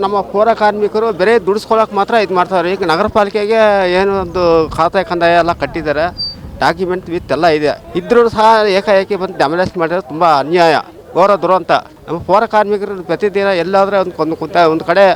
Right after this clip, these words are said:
ಅನ್ಯಾಯ ಆಯ್ತಾ ಇರ್ತದೆ. ಹಂಗಾಗಿ ನಮ್ಮ ಪೌರ ಕಾರ್ಮಿಕರಿಗೆ ಏನು ಅನ್ಯಾಯ ಆಗಿದೆ, ಇದನ್ನ ಪರಿಕ-, ಪರಿಹಾರ ಮಾಡಿ, ಅವ್ರು ಪರಿಹಾರ ಕೊಡಬೇಕು. ಸರ್ಕಾರ ಆದ್ರೆ ಸರಿ, ಯಾರು ಮಾಡಿದಾರೆ ಸರಿ,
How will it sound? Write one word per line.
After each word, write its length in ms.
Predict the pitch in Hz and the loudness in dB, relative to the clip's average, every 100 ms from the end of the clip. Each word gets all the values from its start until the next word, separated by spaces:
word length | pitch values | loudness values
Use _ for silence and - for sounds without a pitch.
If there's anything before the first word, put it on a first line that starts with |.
| - | 0
ಅನ್ಯಾಯ 280 | 143 170 175 | 0 4 4
ಆಯ್ತಾ 340 | 156 151 143 | 4 2 0
ಇರ್ತದೆ. 300 | 131 120 95 87 - | -2 -4 -10 -12 -8
ಹಂಗಾಗಿ 560 | 147 196 202 208 208 170 | -2 2 4 4 0 0
ನಮ್ಮ 260 | 151 175 | -2 -2
ಪೌರ 280 | 180 - 185 | -4 0 -2
ಕಾರ್ಮಿಕರಿಗೆ 680 | 196 196 190 185 185 175 180 | 0 -2 -2 -6 -8 -8 -4
ಏನು 160 | 175 180 | -2 -2
ಅನ್ಯಾಯ 280 | 156 190 | -2 -2
ಆಗಿದೆ, 420 | 185 175 160 196 196 | 0 0 0 0 0
ಇದನ್ನ 160 | 185 | -2
ಪರಿಕ-, 480 | 196 156 165 196 160 - | -2 -2 -2 -2 -4 -2
ಪರಿಹಾರ 320 | 156 180 180 | 0 2 0
ಮಾಡಿ, 280 | 170 170 202 196 - - | 0 -4 -6 -10 -18 -6
ಅವ್ರು 160 | 131 156 | -2 0
ಪರಿಹಾರ 360 | 156 175 190 | 0 2 2
ಕೊಡಬೇಕು. 440 | 185 180 175 160 139 | 0 -4 -4 -4 -4
ಸರ್ಕಾರ 420 | - 170 180 175 | -8 -2 0 0
ಆದ್ರೆ 280 | 175 165 170 | 0 -4 -8
ಸರಿ, 240 | 165 190 247 - - - - | -8 -8 -8 -12 -12 -12 -4
ಯಾರು 280 | 147 175 185 | 0 0 0
ಮಾಡಿದಾರೆ 340 | 180 175 170 | -2 -2 -4
ಸರಿ, 200 | 165 131 | -6 -8